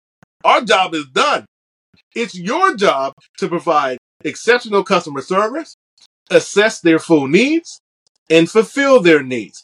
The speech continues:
Even if it's not in that store, you need to know what they want, and then you go send them to another one of our stores, um, uh, you know,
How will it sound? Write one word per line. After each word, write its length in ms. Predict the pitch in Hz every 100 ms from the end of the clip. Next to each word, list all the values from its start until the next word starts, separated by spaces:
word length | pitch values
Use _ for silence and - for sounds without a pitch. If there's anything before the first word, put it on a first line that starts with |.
| _
Even 260 | 180 240 269
if 100 | 254
it's 140 | 240
not 240 | 226 247 240
in 120 | 233
that 180 | 220 202
store, 340 | - 202 143
you 140 | 127 233
need 140 | 247
to 60 | 214
know 160 | 196
what 240 | 165 214 220
they 140 | 220
want, 320 | 196 190 190
and 120 | 151
then 100 | 156
you 80 | 160
go 140 | 190 165
send 200 | - 190
them 100 | 170
to 140 | 170
another 300 | 156 196 175
one 160 | 147 139
of 100 | 123
our 120 | 123
stores, 320 | - 113 _ _ _
um, 240 | 175 175
uh, 160 | 165 160
you 140 | 151 170
know, 240 | 151 139